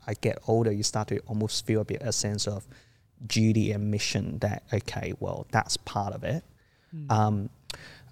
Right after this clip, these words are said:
Speaker 1: I think in all fairness, I don't think they pressure me too much. Like, they, they still sort of like, "Hey, you know what? That, like, it's going to be a great opportunity. You're going to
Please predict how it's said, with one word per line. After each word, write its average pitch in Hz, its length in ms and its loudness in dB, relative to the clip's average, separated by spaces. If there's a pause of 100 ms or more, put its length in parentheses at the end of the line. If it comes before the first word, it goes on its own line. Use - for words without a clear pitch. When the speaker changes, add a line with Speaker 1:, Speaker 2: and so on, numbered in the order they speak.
(460)
Speaker 1:
I 180 60 0
think 285 180 2
in 151 140 6
all 123 100 6
fairness, 110 500 4
I 107 100 4
don't 117 160 0
think 120 180 0
they 95 100 0
pressure - 500 -2
me 110 160 2
too 104 220 -2
much. - 320 -2
Like, - 180 2
they, 107 140 6
they 113 180 4
still 113 240 2
sort 117 140 2
of 110 80 0
like, 107 140 2
"Hey, 120 80 2
you 113 160 2
know 113 100 4
what? - 260 -4
That, - 140 -2
like, 135 160 4
it's - 140 2
going 120 220 2
to 131 60 -4
be 104 120 2
a 101 60 0
great - 280 -4
opportunity. 101 560 -6
You're 104 260 -4
going 98 260 -4
to - 280 -6